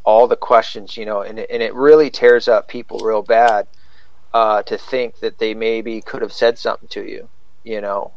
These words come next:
or whatever. So don't ever think that that's the answer. It's not, and it gets better. I was, I was, uh,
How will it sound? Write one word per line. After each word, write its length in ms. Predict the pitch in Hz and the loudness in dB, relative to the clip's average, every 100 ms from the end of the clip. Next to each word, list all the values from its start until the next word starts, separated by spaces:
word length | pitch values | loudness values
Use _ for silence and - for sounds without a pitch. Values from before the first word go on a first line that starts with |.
| - | -10
or 160 | - 110 | -4 2
whatever. 320 | 110 117 123 | 6 6 6
So 160 | - 127 | 0 -4
don't 340 | 113 151 180 - | 2 4 2 -4
ever 360 | - 143 127 | -2 -2 -4
think 240 | - 123 - | -4 -8 -8
that 100 | - | -2
that's 260 | 117 113 | 0 0
the 160 | - 104 | -6 -8
answer. 260 | 113 - 95 | -6 -6 -10
It's 180 | - 104 | -12 -6
not, 360 | 110 123 104 - | 0 0 0 -6
and 80 | 107 | -10
it 80 | - - | -12 -10
gets 300 | 147 139 - - - | -10 -10 -12 -6 2
better. 360 | 113 110 92 - - - - - - - - - - | 4 4 -2 -10 -16 -16 -16 -16 -14 -14 -14 -6 2
I 120 | 135 | 4
was, 300 | 160 139 - | 4 2 -2
I 160 | - 139 | 2 4
was, 420 | 160 151 131 - | 6 4 0 -2
uh, 220 | 113 104 | 0 0